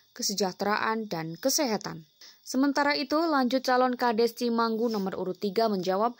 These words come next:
bahwa masyarakat Desa Cimanggu saat ini belum mempunyai sarana pelayanan kesehatan, yakni kendaraan roda empat atau ambulans. Maka, dengan rasa penuh tanggung jawab dan penting akan hal itu, saya berjanji akan menyiapkan kendaraan khusus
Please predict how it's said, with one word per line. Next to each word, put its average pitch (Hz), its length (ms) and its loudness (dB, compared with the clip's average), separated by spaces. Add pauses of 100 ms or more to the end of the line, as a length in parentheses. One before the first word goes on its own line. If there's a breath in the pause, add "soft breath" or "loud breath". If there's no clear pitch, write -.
(140 loud breath)
bahwa 180 320 -2
masyarakat 269 560 -2
Desa 285 320 0
Cimanggu 254 480 2
saat 208 320 -2
ini 196 160 -2
belum 170 400 -4
mempunyai 311 480 -4
sarana 240 320 0
pelayanan 190 480 -2
kesehatan, 185 480 -2 (320 loud breath)
yakni 359 420 0
kendaraan 262 540 2
roda 175 240 0
empat 233 320 -2
atau 170 320 -8
ambulans. 175 640 0 (480)
Maka, 302 240 2
dengan 294 240 4
rasa 294 240 2
penuh 285 240 2
tanggung 240 400 2
jawab 233 320 4
dan 220 240 0
penting 247 400 -2
akan 185 320 -6
hal 180 320 -6
itu, 247 320 -2 (240 loud breath)
saya 302 320 0
berjanji 254 480 2
akan 226 340 -2
menyiapkan 190 540 -4
kendaraan 170 480 -8
khusus 359 400 -2